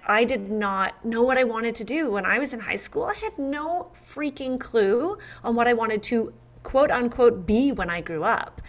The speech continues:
And I don't think many of us do. I was always a creative person.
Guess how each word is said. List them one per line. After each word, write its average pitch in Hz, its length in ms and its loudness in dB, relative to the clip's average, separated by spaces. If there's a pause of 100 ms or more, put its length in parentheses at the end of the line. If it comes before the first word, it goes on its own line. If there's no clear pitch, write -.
(200)
And 220 100 0
I 220 40 8
don't 254 160 0
think 220 140 -8
many 190 220 -4
of 170 80 -6
us - 200 -6
do. - 440 0 (360)
I 202 260 6
was 196 120 2
always 170 220 0
a - 40 -8
creative 285 440 0
person. 233 640 0